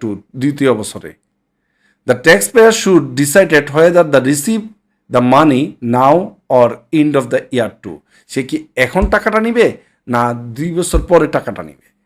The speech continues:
অর্থাৎ সে কি টাকাটা এখন নিচ্ছে, না দুই বছর পরে নিতে চায়, সেটাই আমাদেরকে জিজ্ঞেস করছে। প্রথম রিকোয়ারমেন্টটা বলছে, "When should the taxpayer elect the receive the income?" এই ট্যাক্সপেয়ারের এই ইনকামটা কখন রিসিভ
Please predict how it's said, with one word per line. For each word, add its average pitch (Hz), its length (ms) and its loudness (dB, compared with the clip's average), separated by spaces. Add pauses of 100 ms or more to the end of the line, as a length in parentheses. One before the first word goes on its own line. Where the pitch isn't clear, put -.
(220)
অর্থাৎ 120 220 -14
সে 127 120 -8
কি - 80 -14
টাকাটা 160 320 -2
এখন 147 340 -4
নিচ্ছে, 202 460 -2
না 196 320 -6
দুই 147 120 -6
বছর 143 240 -8
পরে 151 220 -6
নিতে 127 220 -6
চায়, 139 240 -4 (320)
সেটাই 196 300 0
আমাদেরকে 131 380 -2
জিজ্ঞেস 113 320 -8
করছে। - 300 -16 (800)
প্রথম 226 260 2
রিকোয়ারমেন্টটা 143 480 2
বলছে, 123 200 -6
"When 220 320 2
should 185 240 -4
the 170 100 2
taxpayer 165 500 2 (100)
elect 165 340 -2
the 135 60 2
receive 131 420 -4
the 131 160 -2
income?" 90 300 -12 (480)
এই 202 340 2 (180)
ট্যাক্সপেয়ারের 196 680 2 (100)
এই 175 160 4
ইনকামটা 175 480 -2
কখন 196 360 0
রিসিভ 139 260 -4